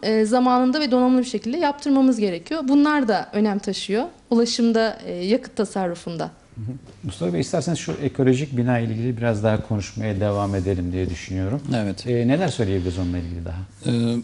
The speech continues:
Speaker 3: ekolojik bina deyince tabii herkesin aklında sadece bir bina geliyor olabilir. Ben biraz içeriğinden bahsetmek istiyorum. İçerisinde, e, enerji ve enerji verimliliği ilgili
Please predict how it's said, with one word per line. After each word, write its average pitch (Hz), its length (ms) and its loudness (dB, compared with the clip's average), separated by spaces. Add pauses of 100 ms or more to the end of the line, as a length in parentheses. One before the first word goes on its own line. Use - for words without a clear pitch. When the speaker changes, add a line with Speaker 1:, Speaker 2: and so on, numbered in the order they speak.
(100)
Speaker 3:
ekolojik 170 520 -2 (200)
bina 170 480 2
deyince 180 300 -2
tabii 147 220 -4
herkesin 147 420 -2
aklında 143 600 -2
sadece 139 460 -2
bir 131 60 -8
bina 131 400 -2 (480)
geliyor 123 300 0
olabilir. 120 420 -2 (280)
Ben 131 220 0
biraz 135 180 -2
içeriğinden 131 520 -2
bahsetmek 98 480 -6
istiyorum. 156 420 -6 (200)
İçerisinde, 135 760 -2 (160)
e, 117 340 -2 (180)
enerji 127 540 0 (160)
ve 127 80 -2
enerji 123 400 0
verimliliği 131 400 0
ilgili 101 340 -2